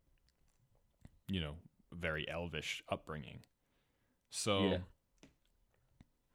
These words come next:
Speaker 1: I feel like there's not so much that,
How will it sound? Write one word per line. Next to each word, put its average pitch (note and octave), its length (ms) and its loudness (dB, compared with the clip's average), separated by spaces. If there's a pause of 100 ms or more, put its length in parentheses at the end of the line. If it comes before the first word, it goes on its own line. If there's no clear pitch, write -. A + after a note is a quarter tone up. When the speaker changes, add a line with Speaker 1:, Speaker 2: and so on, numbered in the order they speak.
(1500)
Speaker 1:
I - 80 -4
feel G3+ 460 8
like F#2 320 4
there's F#2+ 200 2
not A#2+ 460 6 (920)
so - 260 0
much G2+ 440 2
that, F#2+ 220 2